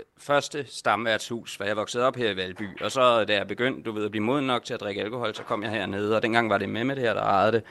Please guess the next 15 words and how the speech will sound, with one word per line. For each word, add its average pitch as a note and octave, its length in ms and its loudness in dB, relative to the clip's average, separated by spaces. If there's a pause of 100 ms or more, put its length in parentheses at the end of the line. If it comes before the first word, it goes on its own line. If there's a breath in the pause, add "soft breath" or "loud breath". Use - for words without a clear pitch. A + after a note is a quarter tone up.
(220 soft breath)
Han A#2+ 140 4
har A2 60 6
så A2+ 120 -4
sidenhen A#2+ 400 0
solgt A#2 320 0
det A2 100 0
til, G2 500 -4
øh, G2+ 100 -10
Hussein, A#2 460 0
sin A2 180 -8
bror. A#2+ 260 4
Er C3+ 80 2
det B2 80 0
ikke B2 80 -8
korrekt? B2+ 320 -2